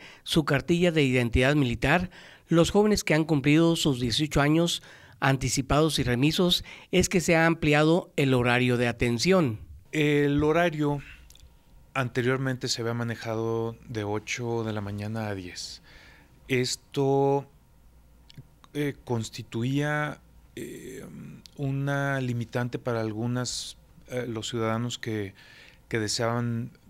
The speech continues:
Speaker 2: venir a realizar su trámite de, de la elaboración de la cartilla, porque algunos tenían que, eh, solicitar permiso al trabajo o a,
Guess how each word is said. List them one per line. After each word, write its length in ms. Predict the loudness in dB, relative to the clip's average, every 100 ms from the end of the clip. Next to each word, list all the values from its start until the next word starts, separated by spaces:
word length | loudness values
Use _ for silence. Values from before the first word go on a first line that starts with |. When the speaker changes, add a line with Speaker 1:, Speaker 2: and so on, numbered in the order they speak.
| -10
Speaker 2:
venir 280 | -6 -2 -2
a 60 | -2
realizar 420 | -2 -4 -4 -4
su 220 | -6 -8
trámite 480 | -4 -2 -2 -4 -4
de, 400 | -4 -4 -6 -10 -14 -10
de 140 | -6
la 80 | -4
elaboración 360 | -6 -6 -6 -4
de 60 |
la 60 | -4
cartilla, 440 | -4 -4 -4 -6 -10 -20 -20 -20 -8
porque 300 | -4 -2 -2
algunos 400 | -2 0 -2 -4
tenían 400 | -6 -4 -2 -4
que, 560 | -6 -4 -2 -2 -4 -6 -10 -16 -20 -20 -20 -14
eh, 260 | -8 -6 -6
solicitar 420 | -8 -8 -6 -6
permiso 280 | -6 -6 -8
al 60 |
trabajo 500 | -6 -2 -2 -4 -8 -6
o 680 | -6 -6 -10 -12 -10 -10
a, 340 | -12 -14 -18